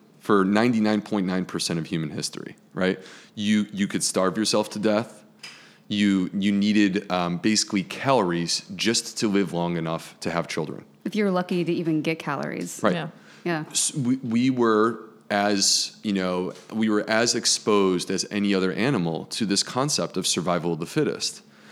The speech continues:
Speaker 1: And the entire point was you gotta live long enough to have kids. 'Cause if you live long enough to have kids, then you pass on your, your code to someone else, right? So we basically evolved to have an appetite for high fat,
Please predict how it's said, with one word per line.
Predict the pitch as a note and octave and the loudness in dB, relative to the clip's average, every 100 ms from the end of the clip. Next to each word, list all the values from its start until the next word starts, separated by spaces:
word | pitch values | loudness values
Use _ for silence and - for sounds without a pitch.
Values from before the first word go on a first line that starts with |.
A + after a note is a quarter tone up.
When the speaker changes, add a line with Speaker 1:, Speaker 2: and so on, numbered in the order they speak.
| - - | -16 -4
Speaker 1:
And | A#2 G#2+ | 0 2
the | |
entire | G#2+ G2+ B2+ | 2 2 0
point | A2+ - D3 G#2 | 0 -2 0 0
was | F#2 F#2+ F#2 | 0 0 0
you | G#2 | 0
gotta | B2 | 0
live | A#2 G#2 | 2 0
long | G#2 G2 | 0 0
enough | F2+ | -4
to | - | -4
have | F2 - | -6 -4
kids. | E2 B1 - - - | -6 -6 -8 -12 -8
'Cause | A2+ | -4
if | G#2+ | -2
you | A2 | 2
live | A2 | 2
long | G#2 A2 | 2 0
enough | G2+ | -2
to | G#2+ | -4
have | G2 | -4
kids, | - A2 F2+ - | 0 2 0 -2
then | G2 | -2
you | F#2+ | -2
pass | G#2 F#2 F2+ | -2 -2 -2
on | F2+ | -2
your, | F2+ F2+ - | -2 -4 -6
your | F#2+ | -8
code | F2 G2 F#2 - | -2 0 0 0
to | E2+ | -4
someone | F#2 E2+ E2 | -4 -4 -6
else, | - - - | -6 -6 -6
right? | F#2+ F#2 - - - - - - | -4 -4 -6 -12 -20 -20 -14 -2
So | - A#2 G#2+ - - - | 2 4 4 -2 -14 -2
we | A2+ A2+ G#2+ - - | 2 2 2 -2 -8
basically | - A#2 A#2+ - A2 G2 G2+ | -2 0 0 -2 -2 -2 -2
evolved | F#2 F#2+ F#2+ F2 E2 E2 - - | 0 4 4 4 0 -6 -12 -10
to | |
have | F#2+ G2 | -4 -2
an | F2+ D#2+ A#2 | -2 -2 -4
appetite | - - F2 E2+ - - - - - | -4 -8 -6 -6 -6 -16 -20 -20 -6
for | G#2 | -4
high | - F#2+ G2 | -2 -2 -2
fat, | - F2+ E2+ E2+ - | 0 0 0 -2 -6